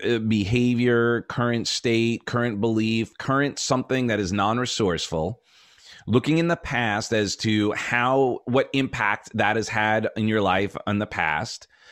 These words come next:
what impact is it having currently. So you get your brain to go, "Oh my gosh, that sucks. That's horrible." Right. And then you get feels that, the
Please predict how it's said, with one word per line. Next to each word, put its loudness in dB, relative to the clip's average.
what 2
impact 2
is 2
it 0
having 0
currently. -2
So 6
you 4
get 4
your 4
brain 2
to 0
go, 4
"Oh 6
my 6
gosh, 2
that 0
sucks. 0
That's 0
horrible." 0
Right. 2
And 2
then 4
you 0
get 0
feels 2
that, -4
the -4